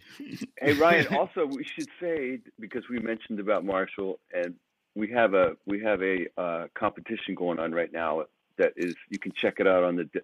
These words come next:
Speaker 1: on the Dead Daisy socials. It's with Marshall, and if you win, you get to win a, um, twenty watt Origin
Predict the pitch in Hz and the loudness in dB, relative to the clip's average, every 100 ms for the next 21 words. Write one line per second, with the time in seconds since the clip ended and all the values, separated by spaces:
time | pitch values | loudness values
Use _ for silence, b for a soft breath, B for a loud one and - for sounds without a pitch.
0 | - 92 82 92 85 87 87 85 - 90 | -6 -6 2 2 4 2 2 -4 -2 -2
1 | 87 90 - 90 104 - 104 120 - 95 | -2 -6 -10 -10 -12 -2 2 2 4 4
2 | 95 98 104 95 b b b b b - | 6 4 2 0 b b b b b -4
3 | 101 95 - 107 98 113 120 120 117 101 | 0 0 0 0 2 4 6 6 4 2
4 | 92 101 - 98 104 101 101 92 95 95 | 0 -2 -2 -2 2 2 2 0 0 2
5 | 90 87 80 87 85 82 82 - 107 95 | 2 0 -2 -4 -4 -6 -10 -4 0 2
6 | 87 87 - 95 95 92 95 90 | 4 2 2 0 0 0 -2 -6